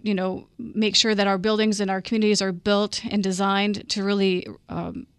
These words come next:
attract residents to what they really want. So we, we pay careful attention to the size of our apartments, the amenities that are offered within the locations, so that,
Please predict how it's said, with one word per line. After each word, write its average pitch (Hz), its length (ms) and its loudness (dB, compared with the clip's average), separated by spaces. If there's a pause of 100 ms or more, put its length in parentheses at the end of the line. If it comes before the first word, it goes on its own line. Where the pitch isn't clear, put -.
(300)
attract 202 440 2
residents 190 460 -2
to 196 140 -4
what 185 160 -2
they 185 100 -2
really 185 220 -4
want. 180 380 -6 (280)
So - 120 -2
we, 226 80 2
we 220 140 2
pay 240 200 2
careful 226 320 -2
attention 190 460 0
to 185 380 0 (500)
the 190 60 -2
size 196 260 2
of 185 60 -8
our 185 100 2
apartments, 202 640 0
the 185 80 0
amenities 196 400 2
that - 80 -2
are 185 80 0
offered 180 260 -2
within 180 220 -2
the 190 80 0
locations, 185 800 -2 (320)
so - 160 0
that, 202 340 4